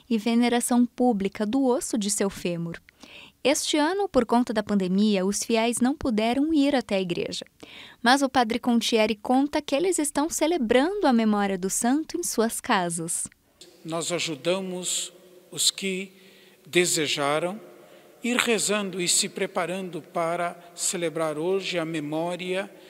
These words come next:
Speaker 2: festiva de São José de Anchieta, colocando cada dia um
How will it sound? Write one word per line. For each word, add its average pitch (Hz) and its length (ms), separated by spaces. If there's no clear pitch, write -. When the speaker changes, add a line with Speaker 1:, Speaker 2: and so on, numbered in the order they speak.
Speaker 2:
festiva 190 840
de 165 120
São 165 280
José 151 340
de 156 100
Anchieta, 170 800
colocando 202 920
cada 202 300
dia 226 500
um 190 240